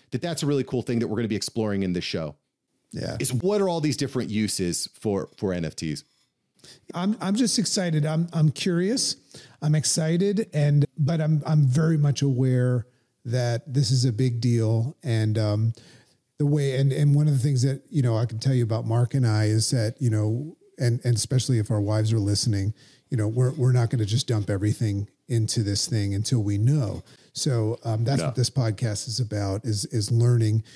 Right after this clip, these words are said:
Speaker 2: You know, we hope that you understand the basic premise of what an N F T is, but you all, uh, we hope that you also identify that there's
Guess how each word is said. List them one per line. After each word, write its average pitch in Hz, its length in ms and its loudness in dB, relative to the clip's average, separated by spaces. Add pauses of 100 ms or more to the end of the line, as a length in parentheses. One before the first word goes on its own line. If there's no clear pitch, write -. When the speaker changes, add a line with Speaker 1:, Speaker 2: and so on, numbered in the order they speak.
(140)
Speaker 2:
You 139 60 2
know, 120 80 4
we 113 80 2
hope 135 160 2
that 139 80 2
you 123 100 2
understand 120 460 2
the 107 40 0
basic 113 380 0
premise 110 380 0
of 107 100 0
what 104 160 0
an 101 120 0
N 104 140 0
F 104 160 -4
T 160 240 2
is, 104 200 -2 (220)
but 131 100 0
you 127 120 0
all, 143 180 -4
uh, 143 220 0
we 156 120 4
hope 165 200 2
that 143 80 0
you 127 200 0
also 123 300 2
identify 110 560 0
that 98 180 -6
there's 104 200 -2